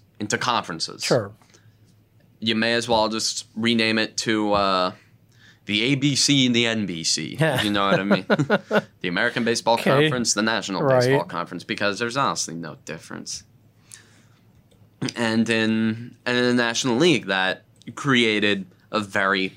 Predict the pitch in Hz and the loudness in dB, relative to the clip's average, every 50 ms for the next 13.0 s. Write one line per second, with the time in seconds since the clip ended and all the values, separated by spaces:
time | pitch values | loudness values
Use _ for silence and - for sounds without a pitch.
0 | - _ - - 127 98 92 - - 104 95 95 95 87 87 - _ _ _ _ | -16 _ -8 -4 -4 -2 -2 -2 -2 0 2 2 0 0 -4 -8 _ _ _ _
1 | _ _ _ _ - - - - 120 110 104 104 92 95 98 95 87 87 85 85 | _ _ _ _ -14 -10 -2 0 0 0 0 -2 -4 -2 -2 -2 -2 -4 -6 -8
2 | - - - 98 104 127 156 160 - - - 90 87 90 - - - - - 107 | -12 -8 -4 -2 -2 0 -2 -2 -2 -2 -2 -2 -4 -4 -4 -6 -8 -4 0 2
3 | 101 98 95 - - _ - - - _ _ _ _ _ _ _ _ _ _ _ | 2 2 0 -2 -8 _ -20 -20 -20 _ _ _ _ _ _ _ _ _ _ _
4 | _ _ _ _ _ _ _ _ _ _ 123 113 - 135 131 127 127 123 123 120 | _ _ _ _ _ _ _ _ _ _ -6 -4 -2 0 0 2 2 2 2 0
5 | 113 104 - - - - - _ _ _ - 135 131 - - 139 143 123 - - | 0 0 0 -2 -4 -6 -10 _ _ _ -2 -2 -2 0 0 -2 -2 -4 -4 -8
6 | - - 139 143 139 127 123 - - 110 117 120 120 104 104 - - _ _ _ | -6 0 2 4 4 4 2 0 -2 0 0 2 2 2 0 -4 -6 _ _ _
7 | - _ _ _ _ _ _ _ _ - _ _ _ _ _ _ 110 110 104 110 | -20 _ _ _ _ _ _ _ _ -20 _ _ _ _ _ _ -6 -4 -2 0
8 | 110 107 98 - 113 107 98 95 95 - 92 95 95 95 98 95 95 92 - - | 0 0 0 0 0 0 -2 -2 -2 -2 -2 -2 0 -2 -2 -2 -2 -4 -2 -2
9 | 107 101 - - 104 98 90 82 80 82 85 175 170 165 - - - 101 107 107 | -2 -2 -2 -4 -4 -4 -2 -4 -4 0 2 0 0 0 -2 -4 -2 -2 -2 -2
10 | - - - 104 90 98 104 98 98 98 - - 123 107 92 - - 107 92 87 | -4 -2 0 0 2 2 0 0 -2 -4 -2 -2 -2 -2 -2 -2 -6 -6 -4 -4
11 | - - - 98 95 90 69 101 98 95 87 87 87 87 95 - - 107 95 90 | -4 -2 -2 0 0 0 0 0 0 0 0 -2 -4 -6 -8 -8 -8 -6 -6 -6
12 | 85 82 - - 87 80 82 80 - - - 92 - - 175 160 131 120 117 117 | -8 -8 -8 -10 -8 -8 -8 -8 -8 -10 -10 -10 -2 0 2 2 2 0 -4 -8